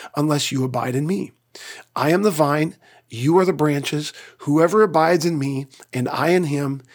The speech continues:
he it is that bears much fruit, for apart from me, you can do nothing." So this is an illustration that Jesus is using to describe our relationship to him, and that is that we're just merely branches.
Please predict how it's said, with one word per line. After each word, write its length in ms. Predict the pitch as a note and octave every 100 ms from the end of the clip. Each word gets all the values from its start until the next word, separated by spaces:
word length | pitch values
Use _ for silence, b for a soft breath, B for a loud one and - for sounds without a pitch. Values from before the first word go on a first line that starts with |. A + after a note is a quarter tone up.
| b b
he 280 | - - F3
it 80 | F3+
is 260 | D#3 D#3 A2
that 160 | B2
bears 300 | D3+ C#3+ B2
much 320 | B2+ C#3+ F3+
fruit, 360 | - - C#3 C#3+
for 280 | - C3+ C3
apart 400 | B2+ D#3+ F#3+ -
from 260 | - E3+
me, 320 | D3+ D3 D3 D3 B B -
you 320 | C3 D3 D3+ -
can 160 | C#3+
do 160 | C3+ C3+
nothing." 380 | C3 C3 - -
So 160 | -
this 200 | D#3+ F#3+
is 140 | G3+ F3+
an 140 | E3+
illustration 640 | D#3+ D3+ D3 C#3+ C#3+ C3 D3
that 80 |
Jesus 420 | - D#3 E3 F3+ C#3
is 160 | B2+
using 340 | C3 B2+ C3+ C3+ B B B
to 80 | -
describe 480 | D3+ C#3+ - E3 F#3
our 160 | D#3+ E3
relationship 640 | D#3+ D3+ D3+ D3 B2+ -
to 80 | -
him, 200 | B2+ G3
and 80 | C#3
that 160 | D#3+ F#3+
is 140 | E3+
that 100 | D#3+
we're 160 | F#3 A3
just 260 | G#3 -
merely 300 | E3 G3 F#3+
branches. 600 | D3 D#3 E3+ F3 - -